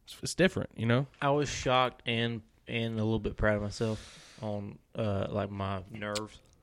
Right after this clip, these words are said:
Speaker 2: going
Speaker 1: Yeah, yeah.
Speaker 2: into it. The, uh, s-, uh, surprisingly, the most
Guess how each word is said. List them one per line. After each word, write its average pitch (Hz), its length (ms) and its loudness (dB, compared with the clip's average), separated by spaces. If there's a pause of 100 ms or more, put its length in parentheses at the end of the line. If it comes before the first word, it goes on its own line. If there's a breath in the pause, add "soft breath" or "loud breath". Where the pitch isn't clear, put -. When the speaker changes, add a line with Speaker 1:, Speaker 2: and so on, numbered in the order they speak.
(240)
Speaker 2:
going 196 160 8
Speaker 1:
Yeah, 180 60 10
yeah. 151 180 8
Speaker 2:
into 120 200 4
it. - 120 0 (200)
The, 113 380 0
uh, 104 260 2 (260)
s-, - 140 -14
uh, 120 220 0
surprisingly, 117 580 2
the 101 60 -4
most 107 360 0